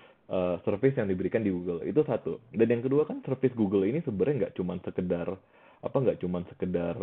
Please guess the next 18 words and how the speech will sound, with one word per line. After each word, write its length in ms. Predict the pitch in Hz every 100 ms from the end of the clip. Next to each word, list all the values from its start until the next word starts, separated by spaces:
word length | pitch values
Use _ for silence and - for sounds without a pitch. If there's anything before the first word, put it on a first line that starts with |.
| - 90
em, 640 | 90 87 90 90 90 90 95 _ _ _ _
apa 180 | 101 95
ya, 140 | 78 - - -
nggak 100 | 101
cuman 180 | 95 90 67
advertising 500 | - - 87 92 90
doang. 320 | 80 82 85
Contohnya 480 | 90 92 101 135 143
service 340 | 139 117 113 104
lain 340 | 92 95 151 151
adalah, 320 | 90 87 110 147
layanan 320 | 92 92 90
lain 220 | 90 92
yang 80 | 92
diberikan 260 | 92 90
Google 300 | 90 90 135 95
adalah, 300 | 90 87 87 - _ _ _ _ _ _ _ _ -
jadi 240 | 110 143